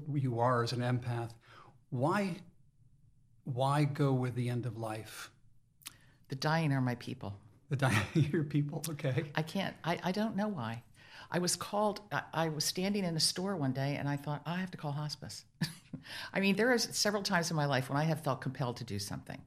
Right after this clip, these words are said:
Speaker 1: Mm-hmm.
Speaker 2: And I've always done it. I mean, I, I felt compelled. Like, where does this, this idea even come from? I have no idea where it came from. But when I have felt compelled to do those things, I have, and it's always taken me on another path.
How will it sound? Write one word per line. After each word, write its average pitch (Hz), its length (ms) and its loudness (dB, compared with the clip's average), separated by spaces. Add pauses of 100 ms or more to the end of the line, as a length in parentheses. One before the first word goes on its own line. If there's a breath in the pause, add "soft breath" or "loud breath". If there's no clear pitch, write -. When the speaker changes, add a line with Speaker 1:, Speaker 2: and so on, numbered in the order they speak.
Speaker 1:
Mm-hmm. 131 200 4 (340 loud breath)
Speaker 2:
And 160 120 4
I've 151 100 4
always 160 220 4
done 123 200 0
it. - 200 -6
I 156 60 4
mean, 160 140 4
I, 165 220 2
I 170 140 2
felt - 320 -2
compelled. 113 600 0 (120)
Like, 165 180 0
where 180 160 2
does 185 180 -2
this, 151 300 0 (180)
this 151 220 -2
idea 135 280 0
even 117 180 -4
come 113 180 -2
from? - 220 -8
I 117 140 -4
have 160 200 -2
no 165 80 -4
idea 180 240 -4
where 135 100 -6
it - 80 -10
came 101 140 -8
from. - 240 -14 (640 loud breath)
But 147 280 2 (320)
when 165 160 2
I 165 80 6
have 170 200 2
felt 160 220 2
compelled 170 380 0
to 185 80 -4
do 190 160 0
those 190 180 0
things, 185 260 0
I 151 80 0
have, 156 280 0
and 143 80 2
it's 131 160 0
always 147 240 0
taken 147 300 -2
me 135 100 2
on 127 100 2
another 120 300 -2
path. 107 340 -8